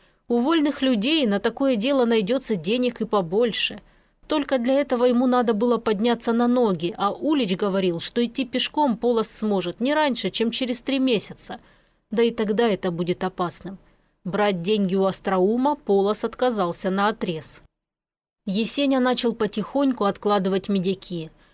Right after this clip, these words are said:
Без особой надежды, впрочем. Даже если не тратить ничего из того, что он зарабатывал, пять золотых он бы собирал полгода.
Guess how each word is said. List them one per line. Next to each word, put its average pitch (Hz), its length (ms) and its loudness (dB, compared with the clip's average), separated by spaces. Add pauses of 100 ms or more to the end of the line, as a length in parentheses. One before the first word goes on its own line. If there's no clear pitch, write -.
(200)
Без 240 180 -2
особой 277 460 2
надежды, 240 480 2
впрочем. - 540 -8 (260)
Даже 277 240 0
если 302 280 -2
не 311 120 2
тратить 254 460 0
ничего 247 500 0
из 185 140 0
того, 220 260 0
что - 160 -4
он 190 120 0
зарабатывал, 208 720 -2 (360)
пять 294 220 0
золотых 285 500 2
он 226 140 0
бы 226 100 0
собирал 226 420 0
полгода. 180 640 -2